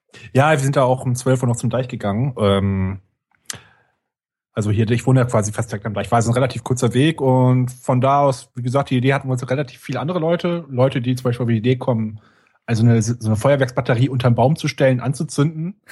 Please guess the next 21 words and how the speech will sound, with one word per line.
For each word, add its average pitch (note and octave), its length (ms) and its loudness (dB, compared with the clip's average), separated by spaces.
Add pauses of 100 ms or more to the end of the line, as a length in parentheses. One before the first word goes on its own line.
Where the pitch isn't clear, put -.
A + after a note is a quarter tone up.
(140)
<laughs> - 240 -20
Sehr - 200 -4
clever, C3+ 300 0
weil A2 80 -4
die A#2 80 -4
Dinger C3 240 -2
direkt C#3+ 320 -4
wieder C#3+ 120 2
runterkommen F#3 480 0 (1200)
und A#2 260 -12
auf B2+ 180 -2
deinen A2 280 -2
Kopf - 220 -4
fliegen F#3 280 -6
und G#2+ 220 -12
auf G2+ 140 -16
deinen F#2+ 160 -18
Füßen G3 300 -8
oder G#2 140 -10
überall D#3+ 300 2 (120)
hin. G3+ 160 -2